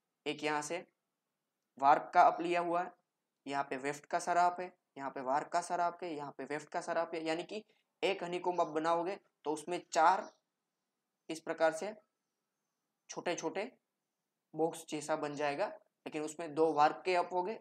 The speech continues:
और दो वेफ्ट के हो गए। ये जो व्हाइट कलर जैसा दिखा रहा है वो वेफ्ट अप दिखा रहा है, जो ब्लैक कलर दिखा रहा है वो वार्प अप दिखा रहा है। यहाँ पे वार्प के कोई कलर का इफेक्ट आएगा, इधर कोई ब्लैक के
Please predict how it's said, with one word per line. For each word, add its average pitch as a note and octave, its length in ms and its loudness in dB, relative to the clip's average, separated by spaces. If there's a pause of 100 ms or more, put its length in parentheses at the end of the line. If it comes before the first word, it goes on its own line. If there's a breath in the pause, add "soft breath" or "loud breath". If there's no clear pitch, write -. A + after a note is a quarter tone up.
(120)
और C3+ 100 -8
दो D3+ 300 -2 (640)
वेफ्ट D#3 280 -2
के D#3+ 100 -2
हो C3 160 -2
गए। A#2 100 -12 (480)
ये C#3 60 -6
जो D3 160 -2
व्हाइट D3 300 0
कलर F3+ 240 -2
जैसा E3 200 -4
दिखा D#3+ 240 -4
रहा D#3 100 2
है D3 60 2
वो C#3+ 160 0
वेफ्ट D#3+ 280 -4
अप E3 80 -4
दिखा E3 240 -6
रहा E3+ 120 2
है, G3 180 -6
जो B2+ 100 -8
ब्लैक D3+ 300 -6
कलर D#3 180 -4
दिखा C#3+ 220 -6
रहा C#3+ 120 -4
है C#3+ 60 -4
वो F3 240 -4
वार्प D#3 280 4
अप C3 100 -8
दिखा C3 220 -10
रहा A#2 120 -8
है। B2 80 -14 (380)
यहाँ C#3+ 140 -4
पे D3 160 -4
वार्प D3+ 400 2
के F3 80 -4
कोई F3 200 -6
कलर E3 260 0
का E3 180 -2 (240)
इफेक्ट E3 260 -2
आएगा, E3+ 300 2 (380)
इधर D3+ 200 -6
कोई D#3 180 -6
ब्लैक D#3 380 -4
के E3 80 -4